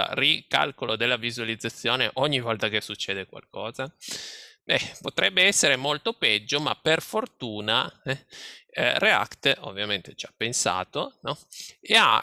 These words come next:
implementato questo, eh, ehm, strato di Virtual dom, eh, di cui vi parlavo prima,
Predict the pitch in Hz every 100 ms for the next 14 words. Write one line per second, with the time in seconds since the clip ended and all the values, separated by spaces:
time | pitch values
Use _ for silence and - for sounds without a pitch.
0 | - 156 165 165 175 202 233 147 120 -
1 | 160 156 135 - - 107 107 - - 127
2 | 110 95 92 - 104 101 98 95 90 -
3 | - - 160 160 120 - 98 90 - -
4 | 98 120 123 110 139 147 - 120 123 151
5 | 127 135 156 247 - - - - _ -
6 | 110 110 - 151 110 - 127 139 123 170
7 | 160 143 104 131 247